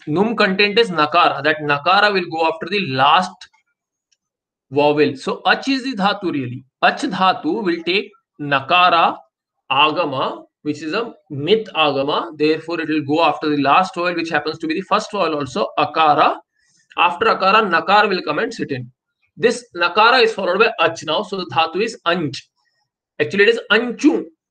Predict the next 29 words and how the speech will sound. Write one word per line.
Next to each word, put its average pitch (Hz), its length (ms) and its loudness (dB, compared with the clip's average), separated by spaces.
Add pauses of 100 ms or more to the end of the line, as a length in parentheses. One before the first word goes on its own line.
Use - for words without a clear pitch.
(140)
Ukara 220 380 4
is 226 80 2
an 220 100 4
ith 196 140 -4
letter. 214 460 0
In 165 120 -16
the 165 120 -2
dhatu 151 340 -4
pata, 180 260 -2
you 196 120 -2
will 160 60 -2
have 180 120 0 (540)
u 185 200 2
also, 156 500 2 (960)
which - 140 -8
will 254 120 -2
be 254 60 0
useful 226 420 -2 (340)
because, 190 480 -2
uh, 165 360 0 (360)
we'll 175 120 -4
see 208 180 0
why. 156 320 0 (400)
There 160 180 -4
will 156 60 0
be 170 60 0
another 170 260 -4
sutra, 175 480 -2
chau, 175 160 2